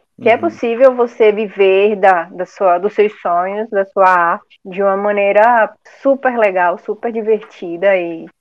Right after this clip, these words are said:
Speaker 1: e pagar as contas.
Speaker 2: Pagar as contas. É, na-, naquela época em Aracaju a gente não tinha nada que, que, que nos ajudasse, né? Não tinha mercado. A gente fez o mercado em Aracaju. É, o mercado de desenho e, e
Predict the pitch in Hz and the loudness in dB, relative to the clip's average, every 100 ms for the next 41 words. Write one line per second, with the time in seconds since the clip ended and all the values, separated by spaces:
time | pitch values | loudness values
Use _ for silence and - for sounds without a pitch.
0 | _ 202 233 226 233 - 233 190 196 - | _ -2 0 2 0 2 0 2 -2 -4
1 | - _ _ - 107 107 - - 143 113 | -20 _ _ -12 -6 -6 -6 -8 -6 -8
2 | 110 107 101 185 156 139 151 - 226 214 | -12 -16 -2 0 0 0 0 0 -2 0
3 | 226 - 233 214 196 - 180 143 117 151 | -2 -4 -4 -2 -2 0 0 0 -4 0
4 | 190 196 226 254 247 247 - 220 320 - | 0 0 -4 -4 -4 -6 -6 -6 -8 -12
5 | _ - 208 208 220 190 127 123 120 - | _ -8 -4 0 0 -2 -6 -2 -2 -4
6 | - 127 117 - - 120 117 - - - | -10 -10 -10 -14 -12 -8 -8 -10 -18 -16
7 | - 120 120 131 120 135 123 107 104 - | -8 -6 0 0 0 -2 0 0 -2 -8
8 | 104 110 131 135 208 240 180 165 - 123 | -6 -6 -6 -10 -10 -8 -10 -8 -2 0
9 | 117 113 117 110 - - 127 151 262 - | -2 -4 -10 -10 -14 -8 -6 -6 -8 -4
10 | 202 135 127 - 120 113 113 104 107 101 | -4 -2 -6 -4 -4 -2 -2 -2 -6 -6
11 | 98 - - 90 - - - - - _ | -12 -10 -4 -2 -2 -4 -6 -10 -18 _
12 | 117 117 117 160 180 170 156 139 117 113 | -8 -4 -4 -6 -10 -2 0 2 2 2
13 | 143 160 135 117 113 110 113 110 110 110 | 2 2 2 0 -2 -4 -2 -2 0 0
14 | 110 | 0